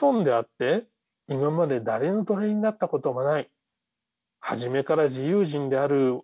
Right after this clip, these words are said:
自分たちに、あなた方は自由になるというのはおかしいではないか。とても失礼じゃないか。そのように怒ったわけです。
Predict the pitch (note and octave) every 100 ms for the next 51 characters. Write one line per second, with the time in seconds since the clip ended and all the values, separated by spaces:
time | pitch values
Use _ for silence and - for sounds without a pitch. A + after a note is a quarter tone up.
0 | _ C3 B2+ C#3 B3 G3+ D#3+ - C#3+ A3+
1 | - _ _ _ _ C3+ B2 D3+ G3 F#3
2 | G#3 F#3+ D#3+ C3 B2+ C#3 B3 B3 F#3 E3+
3 | C#3+ - _ _ - A2+ A#2 A#2+ G#2+ A2
4 | A2 - - A#2 - D#3+ - A3+ G3+ F3
5 | C3+ A2+ G#2 - - _ _ _ _ _
6 | _ _ _ _ _ - - D3+ F#3 G#3+
7 | - - C4 A3+ E3 C3+ G#2+ G2+ A2 -
8 | _ _ _ _ - A#2+ A#2+ C3 D3 B2
9 | D#3 A2 G#2+ D3 D#3+ - G2+ - - -
10 | -